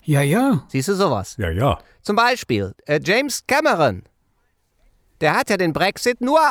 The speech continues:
Speaker 2: äh, ausgerufen, weil der im Glückskeks stehen hatte, äh, „Heute wird ein großer Schritt ein kleines Glück bereiten.“ Und da hat er gesagt, „Ja, gut, was mache ich denn jetzt?“ Und dann ist er auf die Idee gekommen.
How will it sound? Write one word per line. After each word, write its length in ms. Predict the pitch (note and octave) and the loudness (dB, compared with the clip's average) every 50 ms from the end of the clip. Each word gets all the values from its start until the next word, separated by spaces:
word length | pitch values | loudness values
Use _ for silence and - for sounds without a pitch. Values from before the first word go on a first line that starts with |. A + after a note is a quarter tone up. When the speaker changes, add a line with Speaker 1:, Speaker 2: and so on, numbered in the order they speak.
| - - - | 0 -2 -2
Speaker 2:
äh, 220 | - C4 C#4 C4 - | 0 2 2 2 2
ausgerufen, 840 | - B3 C4+ B3 - - A3 G3 A3 B3 A#3 - - G#3+ A3 G3+ | 2 2 2 0 0 -2 -2 0 -2 -2 -4 -4 -6 -8 -4 -2
weil 180 | G#3 G#3+ G#3+ G#3+ | 0 0 0 0
der 220 | G#3+ G#3+ G#3 - | 0 0 0 -2
im 120 | - G3 F3 | -2 -4 -4
Glückskeks 580 | E3+ F3+ G3+ G#3+ - - - D4 C4+ - - | 0 0 0 0 -2 -6 -8 -6 -6 -6 -8
stehen 380 | - - D4 D4 C4+ A#3+ A3+ G#3+ | -8 -4 -2 0 0 2 2 0
hatte, 360 | A3+ A3+ - A#3 A#3 A3+ - | 0 0 -2 -2 -2 -2 0
äh, 280 | - G3 G3 F#3+ F#3+ - - | 0 0 0 0 0 -2 -2
„Heute 420 | D#3+ F3 G#3+ B3 A#3 - A#3 G3 | 0 0 0 0 0 0 -2 0
wird 200 | A3+ - - - | -2 -2 -4 -4
ein 380 | - F3+ F#3 F#3+ F#3+ F#3 F3+ - _ _ _ _ _ - - - _ _ _ _ | -2 -2 -2 -2 -2 -4 -6 -8 _ _ _ _ _ -20 -20 -20 _ _ _ _
großer 400 | - D3 F#3+ A#3+ B3+ - A3 F#3 | -2 0 2 2 2 2 0 -2
Schritt 240 | - - - G#3 G#3+ | -2 -2 -2 0 0
ein 140 | A3+ B3 C4+ | 0 -2 -2
kleines 360 | - G#3+ A3 A3 G#3 F#3 - | 0 0 0 0 0 -4 -4
Glück 260 | - F#3+ F#3+ - - | -2 -2 -2 -2 0
bereiten.“ 580 | - B2+ G2+ G#2+ G#2+ G#2 F#2+ - - F#2+ G2 - _ - | -2 -2 0 2 0 0 -2 -4 -8 -14 -20 -20 _ -16
Und 140 | A#2+ G#2 | -10 -6
da 80 | F#2+ A2 | -4 -4
hat 120 | C#3 - | -2 0
er 80 | D#3 D3 | -2 -2
gesagt, 280 | C3 B2 B2 A#2+ - B2+ | 0 -2 -2 -4 -4 -4
„Ja, 220 | A2 G2 F2+ F2 | -2 -2 -2 0
gut, 480 | F#2 C3 F#3+ A3+ G3+ C3 G2 - - - | 0 0 2 2 2 0 -2 -6 -12 -14
was 100 | - A#2+ - | -14 -12 -4
mache 200 | - B2+ B2 C3+ | -2 -2 0 0
ich 100 | C#3+ - | -2 -2
denn 140 | - G#3 G#3+ | -4 -4 -2
jetzt?“ 400 | G#3 A3 A#3+ - - - - - - - | -2 -2 -2 -4 -6 -10 -12 -14 -12 -8
Und 160 | D3+ D3 C#3 | -4 -2 -2
dann 100 | C#3 D3+ | -2 -2
ist 140 | F#3+ - - | -2 -2 -2
er 100 | C4+ C4+ | -2 -2
auf 100 | A#3+ - | -2 -4
die 160 | C#4+ C4+ B3+ | -8 -8 -4
Idee 220 | A3 G3+ D#3 A2 | -2 -2 -2 -2
gekommen. 420 | G2 F2+ - - F#2 F2+ F#2 F2+ | -4 -6 -8 -8 -8 -8 -10 -12